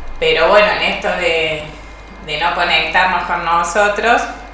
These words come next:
hay personas que jamás se hace un masaje en el abdomen.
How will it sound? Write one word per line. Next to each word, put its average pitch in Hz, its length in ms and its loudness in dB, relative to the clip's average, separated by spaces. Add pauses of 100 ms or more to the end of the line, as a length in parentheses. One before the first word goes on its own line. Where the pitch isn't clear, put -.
hay 185 120 -4
personas 170 500 -2
que 151 80 -8 (160)
jamás 147 440 6 (520)
se 151 120 -6
hace 151 160 -6
un 151 80 -10
masaje 160 580 -2
en 147 60 -8
el 143 120 -8
abdomen. - 680 0